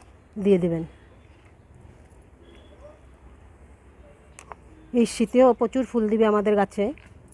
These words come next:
আমরা যদি এইভাবে পরিচর্যা করি গাছের, তাহলে ডরমেন্সিতেও যাবে না, আর প্রচুর ফুল আসবে। গাছের পাতাও সবুজ বর্ণের থাকবে। আর এখন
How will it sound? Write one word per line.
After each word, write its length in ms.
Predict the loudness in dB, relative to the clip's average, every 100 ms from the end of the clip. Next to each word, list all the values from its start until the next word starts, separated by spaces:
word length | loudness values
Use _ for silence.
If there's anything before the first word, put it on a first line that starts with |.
| -20 -20 -20 -10
আমরা 220 | -4 -2
যদি 220 | -2 -2
এইভাবে 460 | 0 0 2 2 2 0 -4
পরিচর্যা 500 | -4 -2 -2 0 -2
করি 240 | 0 -2 -2 -8 -18 -6
গাছের, 360 | -4 -2 -2 -4 -6 -16 -20 -20 -20 -20 -10
তাহলে 400 | -4 0 2 2 0 -6 -20 -20 -20 -20 -20 -20 -8
ডরমেন্সিতেও 640 | 2 4 4 0 -4 -4 -4
যাবে 240 | -2 -2
না, 120 | -4 -6 -12 -18 -20 _ _ _ -10
আর 120 | -8 0
প্রচুর 360 | 2 2 -2 -4
ফুল 240 | -4 -4
আসবে। 320 | -2 -4 -6 -8 -8 -10
গাছের 260 | -10 -8 -6
পাতাও 540 | -6 -6 -2 0 0 -4 -18 _ -20 -20 -10
সবুজ 300 | -6 -2 -2
বর্ণের 440 | 0 0 2 0 -2 -6 -20 -20 _ _ -20 -20 -20 -10
থাকবে। 400 | -10 -8 -10 -10 -16 -20 -20 _ _ -20 -20 -20 -20 -20 -20 -20 -20 -20 _ -20 -20 -20 -20 -20 -20 -20 -20 -20 -8
আর 140 | 0 2
এখন 340 | 2 2 0